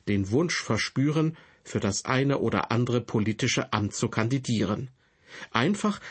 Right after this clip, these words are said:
aus dem Wunsch heraus, die Politik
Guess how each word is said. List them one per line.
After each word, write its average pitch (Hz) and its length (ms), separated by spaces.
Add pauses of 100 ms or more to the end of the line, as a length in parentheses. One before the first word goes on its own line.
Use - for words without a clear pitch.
aus 113 200
dem 107 240
Wunsch 190 280
heraus, 113 500 (280)
die 107 100
Politik 107 680